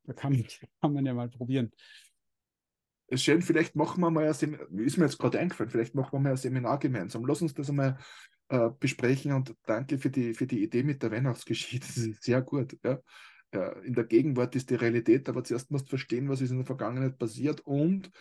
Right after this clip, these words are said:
Speaker 2: auch die Pro-, aufgrund der Prognose, aha, das könnte noch passieren, hm, äh, verändern wir doch gleich im Hier und Jetzt etwas. Tolle Idee. Danke.
Speaker 1: Ja,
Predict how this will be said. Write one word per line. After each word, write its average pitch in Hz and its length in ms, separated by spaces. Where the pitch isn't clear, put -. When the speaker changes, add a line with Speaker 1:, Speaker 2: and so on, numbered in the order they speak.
Speaker 2:
auch 117 400
die 135 120
Pro-, 135 280
aufgrund 139 400
der 135 60
Prognose, 131 580
aha, 117 280
das 135 240
könnte 139 280
noch 139 100
passieren, 135 600
hm, 156 300
äh, 135 300
verändern 151 480
wir 147 80
doch 139 180
gleich 143 360
im 139 80
Hier 113 260
und 107 120
Jetzt - 280
etwas. - 520
Tolle 143 320
Idee. 131 400
Danke. 92 400
Speaker 1:
Ja, 156 220